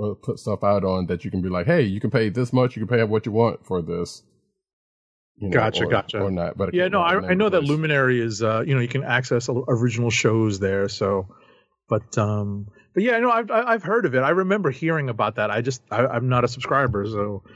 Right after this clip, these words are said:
Speaker 2: I
Speaker 1: Right.
Speaker 2: still have yet to hear Black Star's new album.
Speaker 1: Oh,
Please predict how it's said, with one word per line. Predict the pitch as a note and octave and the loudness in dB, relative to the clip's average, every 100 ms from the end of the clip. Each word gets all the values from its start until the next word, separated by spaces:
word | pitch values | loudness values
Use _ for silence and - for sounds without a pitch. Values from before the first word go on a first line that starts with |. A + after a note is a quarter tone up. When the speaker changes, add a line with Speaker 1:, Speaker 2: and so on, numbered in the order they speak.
| - | -12
Speaker 2:
I | - | -4
Speaker 1:
Right. | - | -4
Speaker 2:
still | C#3+ C#3 B2+ | 0 2 2
have | A#2 G#2 | 2 0
yet | A2+ C3+ D#3 | -2 -2 -2
to | - | -4
hear | B2 - - C#3 C#3 C#3 C3 | -8 -8 -4 0 2 2 0
Black | A#2 B2+ D#3 | 0 2 0
Star's | - F#3 E3 | 0 0 2
new | D#3+ G3+ | 2 2
album. | A3 C3+ - E2+ - - _ - | 2 -2 -6 -12 -20 -20 _ -14
Speaker 1:
Oh, | F2 F2+ F#2 F#2 F2+ | -8 -6 -4 -4 -4